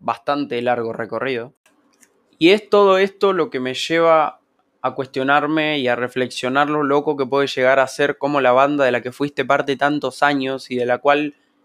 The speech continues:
huiste, por decirlo de alguna manera. No creo que alguien huya de una banda, obvio, pero por decirlo de alguna manera.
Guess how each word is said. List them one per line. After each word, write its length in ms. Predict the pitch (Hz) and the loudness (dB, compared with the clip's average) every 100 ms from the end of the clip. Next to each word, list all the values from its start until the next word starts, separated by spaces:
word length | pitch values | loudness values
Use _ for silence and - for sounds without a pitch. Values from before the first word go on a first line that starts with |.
| _ _ _ _ - | _ _ _ _ 0
huiste, 540 | 131 170 165 - 151 | 4 4 2 0 0
por 180 | 147 123 | 2 0
decirlo 320 | 123 139 135 | 0 0 4
de 60 | 131 | 4
alguna 240 | 131 131 | 2 2
manera. 420 | 127 139 131 - _ _ _ _ _ _ _ - | 2 2 0 -4 _ _ _ _ _ _ _ -4
No 200 | 147 127 | -2 2
creo 400 | 135 127 120 107 | 2 4 2 0
que 140 | 117 | -2
alguien 280 | 120 117 117 | -2 -2 -4
huya 220 | 117 - | -6 -6
de 80 | 107 | -2
una 80 | 120 | 2
banda, 300 | 151 127 120 | 2 2 0
obvio, 280 | 123 147 156 | 0 -4 -4
pero 480 | 117 107 107 104 _ _ _ _ | -4 -4 -10 -14 _ _ _ _
por 120 | - | -12
decirlo 320 | 110 - 127 | -10 -4 -2
de 60 | 110 | -2
alguna 200 | 110 107 | -4 -6
manera. 300 | 110 110 | -8 -10